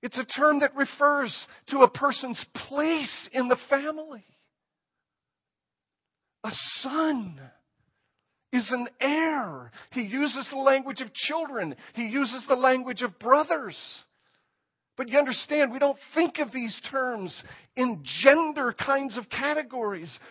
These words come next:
We understand this language as family language, and specifically the language of security and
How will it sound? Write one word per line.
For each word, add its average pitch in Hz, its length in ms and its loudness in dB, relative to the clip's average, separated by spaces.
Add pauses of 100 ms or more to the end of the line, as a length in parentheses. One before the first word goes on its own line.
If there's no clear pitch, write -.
(100)
We 269 160 2
understand 269 540 2
this 262 200 -4
language 254 520 -4
as 214 200 2 (240)
family 277 680 4 (180)
language, 277 960 -2 (240)
and 233 180 2
specifically 185 1400 -6 (280)
the 202 80 4
language 202 760 -2 (160)
of 180 120 0
security 202 960 -4 (160)
and 180 160 -2